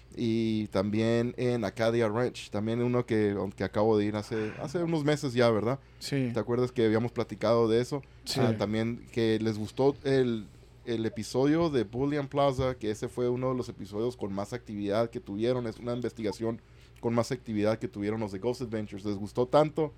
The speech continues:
Speaker 1: que le pidieron a Rita si podía, si
Speaker 2: Que si
Speaker 1: conocía algún
Speaker 2: podía
Speaker 1: otro lugar.
Speaker 2: compa-, ujú.
Speaker 1: Y pues sí, le recomendó Acadia Ranch.
Speaker 2: Es famosa Rita, güey.
Speaker 1: Sí, you're famous, uh, Benjamin says, Rita. <laughs> So,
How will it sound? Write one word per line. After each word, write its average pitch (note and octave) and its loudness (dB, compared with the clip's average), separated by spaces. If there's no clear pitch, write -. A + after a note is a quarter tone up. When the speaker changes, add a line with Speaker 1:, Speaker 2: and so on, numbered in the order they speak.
Speaker 1:
que A2+ 0
le A2 0
pidieron A2 2
a A2+ 4
Rita A2+ -2
si A#2 -8
podía, A2 4
si - -14
Speaker 2:
Que A2 -4
si G#2+ 0
Speaker 1:
conocía A#2 0
algún A2 4
Speaker 2:
podía B2 4
Speaker 1:
otro A#2+ 0
lugar. C3+ 4
Speaker 2:
compa-, G#2 -12
ujú. G2 -12
Speaker 1:
Y A#2 2
pues G#2 0
sí, - -2
le A#2+ 2
recomendó G#2 0
Acadia G#2+ 2
Ranch. C#3 0
Speaker 2:
Es A#2+ -6
famosa C3+ -2
Rita, B2 0
güey. G#2 -4
Speaker 1:
Sí, A2 0
you're A#2+ 4
famous, C#3 6
uh, A2+ 8
Benjamin B2 4
says, A2 4
Rita. A2 2
<laughs> C3+ -2
So, C3 0